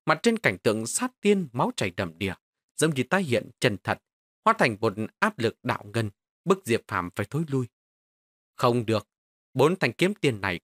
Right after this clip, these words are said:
quá nhiều sát khí, đường kim thiên hạ không ai có thể nắm trong tay, cần phải có trận đồ mới có thể thu lấy.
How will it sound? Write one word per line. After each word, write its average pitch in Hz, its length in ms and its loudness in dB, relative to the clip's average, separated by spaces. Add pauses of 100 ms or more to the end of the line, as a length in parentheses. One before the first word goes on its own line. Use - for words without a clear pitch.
(100)
quá 180 300 -4
nhiều 107 220 -2
sát - 260 -10
khí, 170 240 -2 (420)
đường 127 300 2
kim 110 280 0
thiên 110 220 -2
hạ 104 240 0 (180)
không 135 160 2
ai 123 140 4
có 175 100 4
thể 113 200 -2
nắm 120 360 -4
trong 151 180 -2
tay, 139 220 -2 (420)
cần 143 200 2
phải 131 140 2
có 220 160 4
trận - 160 2
đồ 107 300 0
mới 110 140 -2
có 196 180 -2
thể 101 120 -4
thu 110 200 -4
lấy. 131 280 -8